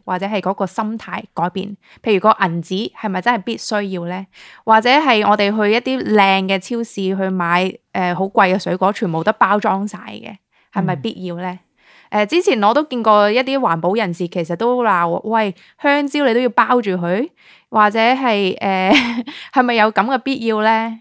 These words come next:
Speaker 1: 誒，即係佢哋其實都用緊自己嘅方式去想，誒，帶出呢個疑問。但係我哋會唔會就係因為我哋嘅一時方便，而係不斷咁消耗呢個地球落去呢？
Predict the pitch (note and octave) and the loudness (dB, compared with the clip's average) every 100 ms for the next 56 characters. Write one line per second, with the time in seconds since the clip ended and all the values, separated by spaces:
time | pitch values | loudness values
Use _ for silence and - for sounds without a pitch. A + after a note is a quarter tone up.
0 | C4+ G3 F3+ F3+ F3 - - _ - D4 | -12 -8 -6 -4 -6 -8 -12 _ -6 0
1 | D#4 C4 - B3+ A3 G3+ A3 F3 F#3 C#4+ | 4 2 2 2 2 2 0 -2 0 2
2 | C4 G3 F#3+ A3 G3+ G3 G#3 A3+ A3+ A#3 | 2 2 0 0 0 0 0 0 0 -4
3 | G3+ F#3+ F3 F3 F3+ G#3 _ _ _ _ | -6 -6 -4 -2 -2 -4 _ _ _ _
4 | - F#3 F3 F3+ F#3+ B3 G#3+ F3 E3 D3+ | -2 -2 2 0 2 0 2 -2 -4 -8
5 | D3+ D#3 D3+ _ _ _ _ _ G#3 G#3+ | -10 -10 -12 _ _ _ _ _ -2 2
6 | G#3 G#3+ G#3+ G#3 G3+ G#3 F#3 F#3+ A#3 B3+ | 2 2 0 -2 -2 -2 0 -2 -2 -2
7 | G3 F#3 F3+ F3+ G3 B3 E3 - G#3 G3+ | -2 -2 -4 -2 -2 -4 -8 -4 -6 -4
8 | F3+ D#3+ F#3 _ F3+ F3 F3 A3+ G#3+ F#3 | -8 -8 -16 _ -6 -4 -2 -4 -4 -6
9 | F#3+ - A3+ G3+ F3 F#3+ F3 E3 - - | -8 -8 -6 -4 -4 -4 -8 -10 -14 -18
10 | - G3 F#3 G3 | -16 -14 -16 -16